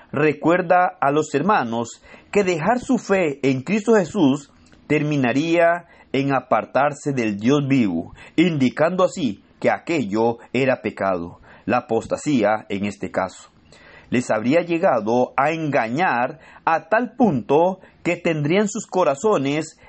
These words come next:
endurecidos contra la voz de Dios y por eso andarían en la incredulidad, es decir, en desobediencia a Dios. De esta manera,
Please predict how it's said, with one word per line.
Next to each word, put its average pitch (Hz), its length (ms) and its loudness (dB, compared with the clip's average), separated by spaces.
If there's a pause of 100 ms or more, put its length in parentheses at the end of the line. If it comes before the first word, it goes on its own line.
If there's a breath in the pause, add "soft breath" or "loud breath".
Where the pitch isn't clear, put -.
(120 soft breath)
endurecidos 170 1080 0 (220 loud breath)
contra 139 380 2
la 104 140 4
voz 139 280 0
de 185 140 0
Dios 127 480 0 (160 loud breath)
y 233 160 2
por 185 200 2
eso 180 560 2
andarían 175 920 0 (100)
en 151 220 0
la 139 100 0
incredulidad, 107 920 0 (140)
es 127 200 -4
decir, 175 480 -2 (260 soft breath)
en 151 200 0
desobediencia 143 1120 0
a 165 140 2
Dios. 139 420 -4 (500 loud breath)
De 101 140 -2
esta 143 200 0
manera, 156 640 -2